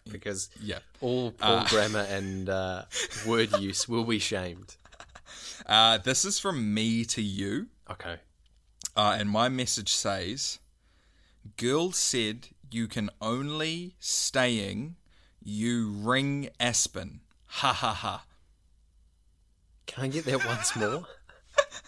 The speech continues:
Speaker 2: What am, what am I trying to say?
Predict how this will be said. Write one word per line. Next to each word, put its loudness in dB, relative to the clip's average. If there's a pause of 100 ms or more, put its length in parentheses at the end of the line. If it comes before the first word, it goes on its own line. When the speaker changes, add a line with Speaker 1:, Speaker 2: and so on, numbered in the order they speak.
(1300)
Speaker 2:
What 2
am, 2 (100)
what 2
am -6
I 4
trying 2
to 0
say? 2